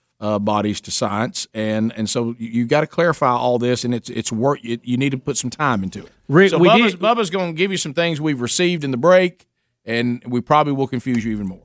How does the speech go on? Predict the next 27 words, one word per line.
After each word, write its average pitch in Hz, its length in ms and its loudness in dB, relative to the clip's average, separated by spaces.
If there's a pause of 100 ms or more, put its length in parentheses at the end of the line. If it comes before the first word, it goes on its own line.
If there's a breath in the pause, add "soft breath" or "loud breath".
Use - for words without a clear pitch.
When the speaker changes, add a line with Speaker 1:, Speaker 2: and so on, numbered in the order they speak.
Speaker 2:
Okay, 131 400 2
le-, 151 320 -4
let 175 160 4
me. 151 240 2 (440)
I 135 80 -4
think 170 320 -2
part 151 220 2
of 113 60 -2
this 117 240 -4
can 117 260 -4
be 98 100 -4
simplified. 90 680 -10
This 151 340 -2
was, 123 400 -2
uh, 110 500 0
actually 123 600 -2
on 123 220 0
the 110 80 0
letterhead 113 560 0
of 101 40 -4
the 98 60 -6
United 113 360 0
States 117 360 -6
Conference 120 560 -6
of 98 180 -10
Catholic 117 580 -6
Bishops. 110 520 -6